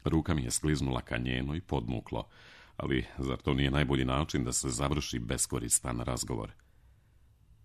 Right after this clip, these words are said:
„Ne treba više.” „Ne treba više, a ne ne treba”, odmah sam primetio. Da li je zbog nečeg žalila? „Zašto si telefonirala?” „Nek padnu vali,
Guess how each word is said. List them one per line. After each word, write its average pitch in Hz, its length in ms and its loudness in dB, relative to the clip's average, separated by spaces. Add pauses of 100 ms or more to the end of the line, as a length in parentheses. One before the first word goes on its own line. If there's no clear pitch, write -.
(240)
„Ne 104 180 4
treba 73 320 2
više.” 60 380 0 (1120)
„Ne 69 300 4
treba 78 380 0 (100)
više, 67 500 -2 (240)
a 69 120 2
ne 85 280 2 (360)
ne 73 260 4
treba”, 62 540 -2 (480)
odmah 58 300 -2
sam 58 220 -4
primetio. 58 540 -4 (760)
Da 64 120 -4
li 71 100 2
je 67 60 2
zbog 60 260 -4
nečeg 71 300 -2
žalila? 73 480 -2 (1600)
„Zašto 71 400 2
si 71 160 0
telefonirala?” 65 720 -2 (1700)
„Nek 107 200 4
padnu 104 380 6
vali, 82 540 4